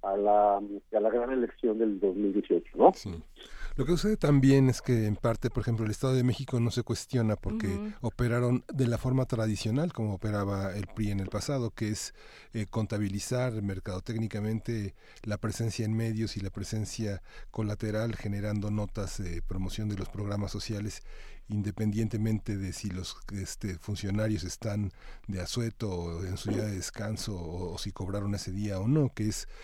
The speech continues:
Speaker 2: que es la manera tradicional en la que se cuentan, como se contaba en el pasado, por cuadratines y espacios en el periódico para ca-, para calcular el buen manejo de un jefe de prensa de las notas generadas en torno a un programa,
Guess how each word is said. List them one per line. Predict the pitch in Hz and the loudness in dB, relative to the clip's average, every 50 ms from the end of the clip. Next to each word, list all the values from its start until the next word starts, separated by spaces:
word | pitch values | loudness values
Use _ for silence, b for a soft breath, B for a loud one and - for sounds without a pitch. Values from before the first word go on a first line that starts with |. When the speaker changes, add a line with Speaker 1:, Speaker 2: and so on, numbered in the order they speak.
| b b - | b b -4
Speaker 2:
que | - 123 | -2 -2
es | 110 | 0
la | 120 113 | 0 -2
manera | 104 101 110 110 110 | -2 -2 -2 -2 -2
tradicional | 110 - 107 104 101 - - 113 110 110 110 110 | -2 -2 -4 -4 -2 0 0 0 2 2 0 0
en | 117 110 | 0 -2
la | 101 - | -2 -4
que | - - | -6 -8
se | - 98 | -8 -8
cuentan, | - - 98 101 101 - 110 104 101 b b b b b b b - - - | -6 -4 -4 -4 -2 -2 -2 -2 -2 b b b b b b b -20 -8 -4
como | - 113 110 | -2 0 0
se | 104 - - | 0 0 -2
contaba | 107 101 98 - 139 135 131 135 | -2 -2 0 2 2 2 4 2
en | 120 | 2
el | 107 | 0
pasado, | - 98 - - 123 127 120 | 0 -2 -2 0 -2 -2 -2
por | - 113 101 - | -2 -4 -4 -2
cuadratines | - 104 101 98 92 90 - - 120 120 120 120 107 - | -2 -2 -2 0 -2 -4 -2 -2 0 2 2 2 0 -2
y | 104 98 | -4 -6
espacios | - - - 110 104 90 | -6 -4 -4 -4 -2 -2
en | 110 101 | -2 -4
el | 90 - | -4 -4
periódico | - 104 104 107 107 107 107 104 - 113 107 b b b b b b b | -2 -2 0 0 0 0 -2 -4 -6 -8 -10 b b b b b b b
para | - 113 101 101 | -6 -4 -4 -4
ca-, | - - 101 95 | -4 -4 -4 -4
para | - - 104 95 95 | -4 -4 -6 -6 -4
calcular | - 101 98 - 107 104 101 101 107 | -4 -6 -4 -4 -2 -2 0 0 0
el | 110 101 | 0 0
buen | 98 98 101 104 | 0 0 2 2
manejo | 101 98 95 98 101 95 101 101 | 2 2 2 0 0 -2 -2 -2
de | 101 | -2
un | 101 82 | -2 -2
jefe | 98 - 107 | -4 -4 -4
de | 98 92 | -4 -4
prensa | - - 98 95 98 - - 101 92 b b b b b b - | -4 -4 -4 -2 -2 -2 -2 -2 -2 b b b b b b -8
de | - 98 | -6 -4
las | 95 87 82 | -4 -2 -2
notas | 98 104 - 104 - | -2 -2 -2 -4 -4
generadas | - 98 90 87 90 92 95 92 90 - 95 | -2 -2 -2 -2 -2 -2 -2 -2 -4 -4 -6
en | 87 | -6
torno | - - 87 85 90 85 90 | -6 -6 -4 -4 -4 -2 -4
a | |
un | 92 90 | -4 -4
programa, | - 107 98 107 117 117 104 90 b | -4 -4 -2 0 0 0 0 -2 b